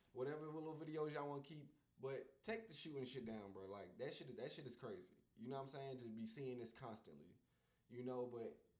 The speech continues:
I really don't know what they have done. I haven't seen anything. You know, I'm, I'm a pretty active user on Instagram, so I'm pretty much seeing the same shit.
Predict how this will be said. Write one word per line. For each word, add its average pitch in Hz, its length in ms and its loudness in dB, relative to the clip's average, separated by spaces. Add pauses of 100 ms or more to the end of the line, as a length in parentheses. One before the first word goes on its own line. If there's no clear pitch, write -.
(360)
I 135 80 2
really 185 160 6
don't 127 240 4
know 170 160 6
what 123 160 4
they 120 240 4
have 107 160 0
done. 120 480 0
I 113 160 0
haven't 117 240 -2 (480)
seen 135 400 -2
anything. 110 560 -4 (240)
You 110 160 -4
know, 101 160 -4
I'm, 110 240 0 (240)
I'm 117 80 -4
a 127 80 -2
pretty 123 240 -2
active 107 320 -4
user 110 240 0
on 120 240 0
Instagram, 104 640 -6 (480)
so 107 400 0 (1040)
I'm 104 160 -4
pretty 135 240 2
much 113 160 2
seeing 117 240 -2
the 104 60 -4
same 120 260 -4
shit. 139 400 -6